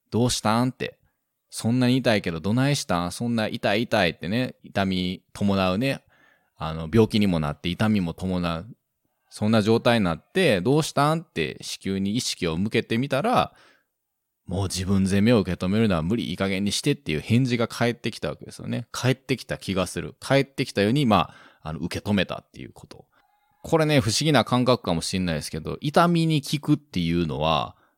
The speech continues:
痛みにその問いかけるっていうのは、自己対話のやり方としては、一個ね、あの、いい、いいというか、その、参考にね、してみてほしいなって思います。あの、ユミも、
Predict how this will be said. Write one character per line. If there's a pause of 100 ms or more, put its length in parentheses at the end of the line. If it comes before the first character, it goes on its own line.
(200)
痛
み
に
そ
の
問
い
か
け
る
っ
て
い
う
の
は、
自
己
対
話
の
や
り
方
と
し
て
は、
一
個
ね、 (400)
あ
の、
い
い、
い
い
と
い
う
か、
そ
の、
参
考
に
ね、
し
て
み
て
ほ
し
い
な
っ
て
思
い
ま
す。
あ
の、
ユ
ミ
も、